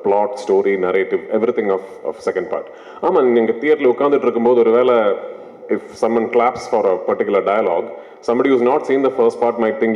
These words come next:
"ஏன் இதுக்கு ஏன் போய் கை தட்டு-, தட்டுறேங்கிற" ஒரு thought would come. Like, little recall, throwbacks,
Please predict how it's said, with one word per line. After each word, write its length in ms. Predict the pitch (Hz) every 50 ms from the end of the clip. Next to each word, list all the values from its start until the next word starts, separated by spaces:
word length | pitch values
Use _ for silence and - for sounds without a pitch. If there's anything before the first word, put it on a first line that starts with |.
| 120
"ஏன் 100 | 151 151 120
இதுக்கு 200 | 127 135 - 143 139
ஏன் 100 | 131 -
போய் 180 | 131 123 123 -
கை 80 | 110 107 - -
தட்டு-, 280 | - 110 - - 98 95 -
தட்டுறேங்கிற" 360 | - - 120 113 107 110 123 127 113
ஒரு 120 | 107 104 95 85 - - - - - - - -
thought 200 | 117 113 113 - 113
would 120 | 107 95 - - 117
come. 140 | 110 117 - - - - - - - - - - - - - - - - - 120
Like, 160 | - - - - - - 120 - - - 165
little 240 | 160 160 170 165 151 131 120 120 139
recall, 380 | 135 - - 123 123 120 117 113 113 110 110 110 110 107 - - - - - - - -
throwbacks, 560 | 117 113 110 107 113 104 101 101 - -